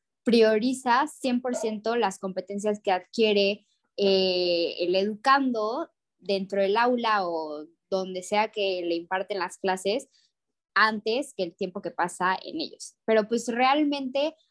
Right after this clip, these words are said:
aunque <laughs> viene a cambiar paradigmas y aunque tal vez, a-, aunque lo digamos ahorita, digamos, "Guau, es una súper buena idea", realmente no es un concepto muy nuevo. <laughs>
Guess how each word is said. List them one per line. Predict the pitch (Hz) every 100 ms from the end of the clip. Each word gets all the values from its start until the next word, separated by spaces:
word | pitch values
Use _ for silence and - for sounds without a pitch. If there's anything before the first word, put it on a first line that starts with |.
| _
aunque | 233 233 254
<laughs> |
viene | 247 285
a | 339
cambiar | 240 202 202
paradigmas | 208 220 180 190 185 226 294 - _ _
y | 220 220 196 -
aunque | 208 208 202
tal | 208 233 240
vez, | 254 254
a-, | - - _ _ _
aunque | - 247 247 233
lo | 226 220
digamos | 214 233 262 247
ahorita, | 190 190 226
digamos, | 208 202 202 202
"Guau, | 208 247 285 220
es | 214
una | 285 220
súper | - 254 220 208
buena | 214 226
idea", | 214 202 220 - _ _ -
realmente | 208 226 285 254
no | 196 208
es | 208
un | 240
concepto | 226 185 202 190 -
muy | 208 202 208 208 208 196 165 160 _
nuevo. | 214 233 196
<laughs> | 202 247 240 -